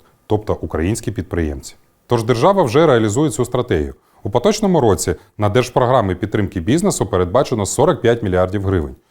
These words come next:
Частину з них, один мільярд, закладено на компенсацію за придбану сільгосптехніку вітчизняного виробництва. Також в межах проекту «Зроблено в Україні»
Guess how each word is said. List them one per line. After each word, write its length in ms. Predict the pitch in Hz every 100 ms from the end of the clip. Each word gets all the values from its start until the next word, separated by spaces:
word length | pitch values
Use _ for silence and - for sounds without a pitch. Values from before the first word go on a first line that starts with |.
| _ _
Частину 420 | 117 107 196 208
з 80 | 117
них, 200 | 110 101
один 200 | 95 101
мільярд, 320 | 90 110 160
закладено 500 | 113 - 117 101 92
на 60 | 90
компенсацію 840 | - 82 87 - 113 165 - 120 - _ -
за 200 | 87 85
придбану 460 | 110 165 147 101
сільгосптехніку 840 | - 92 95 - - 151 175 151 90
вітчизняного 560 | 90 95 87 123 131
виробництва. 580 | 101 104 110 85 - - _ _ _ -
Також 360 | 95 196 208
в 40 | -
межах 240 | 135 110
проекту 440 | - 107 147 -
«Зроблено 420 | 87 120 113 92 82
в 60 |
Україні» 460 | 82 90 117 180